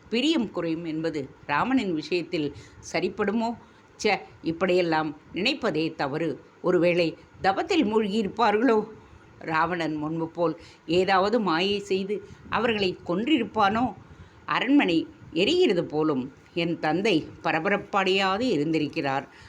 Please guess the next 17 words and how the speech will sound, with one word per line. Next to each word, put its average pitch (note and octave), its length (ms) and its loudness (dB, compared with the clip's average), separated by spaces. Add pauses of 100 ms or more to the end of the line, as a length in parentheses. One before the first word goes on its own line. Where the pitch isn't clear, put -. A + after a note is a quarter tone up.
(120)
அரண்மனையோடு F3 680 2
நான் G3 260 2
பிறக்கவில்லையே G#3 680 2
என்று F#3 260 0
சொன்ன F3+ 400 0 (360)
பற்றற்ற B3+ 520 0
ஞானியால் F#3+ 560 4
வளர்க்கப்பட்ட E3 680 -2
நான் D3 340 0 (220)
அவர் G3+ 280 0
போன்ற C#4+ 360 2
மெய்ஞானிகளை E3 840 2 (160)
வணங்குகின்றேன். D3+ 840 0 (460)
அவர்கள் F#3 520 0 (160)
என் F#3+ 260 0
தேக C4 460 4
அபிலாஷையை E3+ 680 0